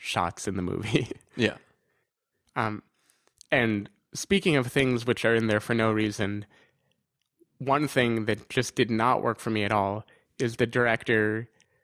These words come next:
Speaker 1: frequently tries to do this thing that we've seen before. We've seen in Breaking Bad. We've seen in all sorts of movies where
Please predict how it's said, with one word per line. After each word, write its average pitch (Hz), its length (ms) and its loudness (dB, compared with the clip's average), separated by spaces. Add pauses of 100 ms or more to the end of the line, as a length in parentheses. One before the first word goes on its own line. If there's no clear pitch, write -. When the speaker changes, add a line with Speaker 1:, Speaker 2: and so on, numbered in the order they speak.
(100)
Speaker 1:
frequently 175 600 0
tries 127 360 0
to 127 80 -8
do 123 140 4
this 117 240 -4
thing 110 320 2
that 107 160 2 (220)
we've 135 300 0
seen 131 320 4
before. 107 400 0
We've 107 160 -4
seen 117 180 0
in 104 120 -2
Breaking 104 400 0
Bad. 95 380 -2
We've 107 180 -6
seen 110 200 0
in 98 100 0
all 98 120 4
sorts - 280 -2
of 104 260 -10 (340)
movies 107 380 2
where 101 200 2